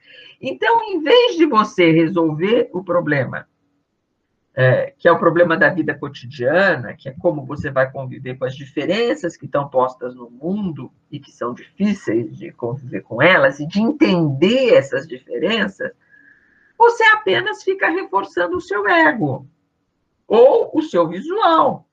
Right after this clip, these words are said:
né? Quer dizer, tem uma cultura narcisística, que é o tema desse encontro, é, você reafirma e vai fazendo esse seu eu crescer.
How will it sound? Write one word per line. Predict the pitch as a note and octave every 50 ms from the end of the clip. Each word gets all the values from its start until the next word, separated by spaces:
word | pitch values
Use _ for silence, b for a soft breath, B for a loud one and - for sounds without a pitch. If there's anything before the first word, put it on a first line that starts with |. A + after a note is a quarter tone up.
| _ _
né? | - B2 D#3+ - -
Quer | - -
dizer, | - - A#2+ B2+
tem | - C#3+ D3
uma | C#3+ C#3+ D3+ D3+
cultura | - F#3 F3 E3+ - F#3 F3+ F#3 - - -
narcisística, | D3+ D#3 D3 D3 C#3+ - - _ D3 C#3 C#3 - - G3+ A3 - - - - - C3 C3
que | - C#3
é |
o | C3 C3
tema | C3 C3 B2+ B2 B2 B2 G2+
desse | - C3 A#2+ A#2+ - _ -
encontro, | C#3 - - F#3 A3 A#3+ C4+ C#4 A3+ - - - B2+ C3 B B B B B B B B B B B B
é, | - D#3+ F3+ -
você | - E3+ E3+ G3 F#3+ - G3+ G3+ - -
reafirma | - A#3 A3+ B3 D4 E4 F4 D#4+ - _ - A#3+ C#4 G4+ G#4+ F4+ B3+ F3 D#3 C#3+ C3 C3
e | D3+ D3+
vai | D3+ F3+ F#3+ F#3+
fazendo | - - - A3 A3+ A#3+ D4+ D3+
esse | C#3+ - - F3
seu | F#3 - _ - E3 D#3+ D3+ C#3+ - -
eu | - D#3+ F#3 G#3+ A#3 A#3 F3+ D3 D3+
crescer. | - - E3+ F3+ A#3 B3+ - - - F#3+ F3+ F3+